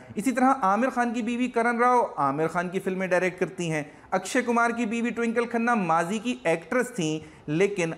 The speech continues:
अब वो अक्षय की फिल्में डायरेक्ट करती हैं। यानी कुल मिलाकर बात यह है कि या तो हर कामयाब स्टार का अपना प्रोडक्शन हाउस है या वो अपने ही दोस्तों की बनाई हुई फिल्मों में पार्टनरशिप पे काम करता है।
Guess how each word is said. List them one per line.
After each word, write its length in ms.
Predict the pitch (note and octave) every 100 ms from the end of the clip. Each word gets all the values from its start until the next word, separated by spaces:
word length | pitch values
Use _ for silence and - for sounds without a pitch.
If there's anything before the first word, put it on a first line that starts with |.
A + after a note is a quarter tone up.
| -
अब 160 | F3+
वो 300 | D#3 D3+ D3+ - -
अक्षय 260 | F3+ - F#3
की 160 | G3+
फिल्में 460 | - - F3 E3+ D3+
डायरेक्ट 320 | C3 A#2+ -
करती 260 | A#2 - A#2
हैं। 140 | G#2+ -
यानी 220 | A3 A3 G3 - - -
कुल 120 | B3+
मिलाकर 320 | A#3+ A#3 A#3+
बात 260 | G#3 A3+ A#3
यह 120 | G#3+
है 320 | E3+ F3 - -
कि 120 | A3 G#3+
या 60 | A3
तो 120 | B3
हर 160 | G3
कामयाब 420 | A3+ G#3+ G#3 G#3 G#3+
स्टार 300 | - G#3 G#3
का 120 | G#3+
अपना 200 | G3+ G3+
प्रोडक्शन 420 | G3+ F#3 F3+ G#3
हाउस 300 | C#3+ G3+ A3+
है 180 | C#3+ B2+ - - F#3+
या 100 | A3+
वो 80 |
अपने 300 | A#3 G#3 G#3+
ही 100 | A3 A3+
दोस्तों 320 | F#3+ F#3+ A3
की 100 | G#3
बनाई 220 | F3+ F#3+
हुई 160 | G#3 G3+
फिल्मों 320 | F#3+ F#3 G3+
में 120 | F#3+ G3 -
पार्टनरशिप 580 | F#3 F#3+ G#3 G3+ G3
पे 60 | F3+
काम 240 | D#3 C3+
करता 280 | C3 A2+ C3
है। 160 | A2